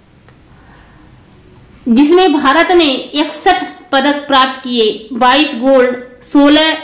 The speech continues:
सिल्वर and तेईस ब्रॉन्ज मेडल। और भारत चौथा स्थान पर रहा,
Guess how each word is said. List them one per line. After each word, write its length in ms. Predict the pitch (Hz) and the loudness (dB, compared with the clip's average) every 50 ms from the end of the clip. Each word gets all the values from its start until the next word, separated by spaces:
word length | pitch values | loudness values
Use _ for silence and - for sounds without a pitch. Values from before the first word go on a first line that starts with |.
| - - | -14 -16
सिल्वर 460 | - - 285 269 294 294 277 254 247 247 247 - - - - - - | -6 -2 0 2 2 2 2 2 0 0 -4 -10 -14 -20 -20 -8 -4
and 260 | 262 262 269 262 262 | -2 -2 -2 -4 -4
तेईस 320 | - 262 254 285 277 - 233 | -2 -2 -2 -2 -2 -4 -4
ब्रॉन्ज 380 | 220 247 247 240 240 233 214 | -2 0 0 0 0 -2 -2
मेडल। 320 | 202 196 185 180 175 - - - - _ _ _ _ _ _ - | -4 -4 -6 -6 -10 -10 -14 -18 -20 _ _ _ _ _ _ -8
और 40 | 226 | -6
भारत 440 | 220 254 262 262 277 294 294 294 - - - - _ _ _ - | -2 0 0 2 2 0 -2 -4 -10 -16 -20 -20 _ _ _ -2
चौथा 420 | 269 254 247 - 285 277 269 247 | 0 0 0 0 0 0 0 0
स्थान 280 | 240 - - 226 220 220 | -2 -4 -6 -6 -4 -4
पर 100 | 226 233 | -4 -4
रहा, 240 | 233 226 240 233 220 | -4 -2 -2 -2 -4